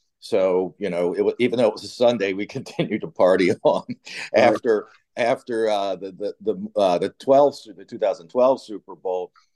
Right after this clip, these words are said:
Speaker 1: Uh, and, and you're right, it was a sense of relief. That fourth quarter was just agony. Um, but then it, we, 'cause actually we hosted that one at our house, and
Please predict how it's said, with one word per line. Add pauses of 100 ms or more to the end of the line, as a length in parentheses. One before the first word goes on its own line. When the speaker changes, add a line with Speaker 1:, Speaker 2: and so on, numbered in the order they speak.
(140)
Speaker 1:
Uh, (100)
and,
and
you're
right,
it
was
a
sense
of
relief.
That
fourth
quarter
was
just
agony. (420)
Um, (380)
but
then
it,
we,
'cause
actually
we
hosted
that
one
at
our
house, (320)
and